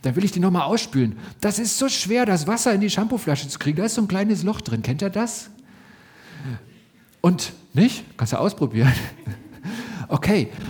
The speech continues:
aber stellt euch mal vor, Gott will euch mit Liebe begießen. Und das Loch ist so klein. Es kann einfach nicht reinfließen. Das liegt aber nicht an Gott. Er sagt, "Schraub doch mal ab.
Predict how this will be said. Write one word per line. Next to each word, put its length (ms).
aber 200
stellt 260
euch 120
mal 120
vor, 400
Gott 220
will 120
euch 180
mit 160
Liebe 260
begießen. 680
Und 220
das 180
Loch 300
ist 180
so 80
klein. 540
Es 200
kann 220
einfach 320
nicht 220
reinfließen. 680
Das 180
liegt 220
aber 160
nicht 160
an 160
Gott. 340
Er 80
sagt, 400
"Schraub 320
doch 140
mal 160
ab. 340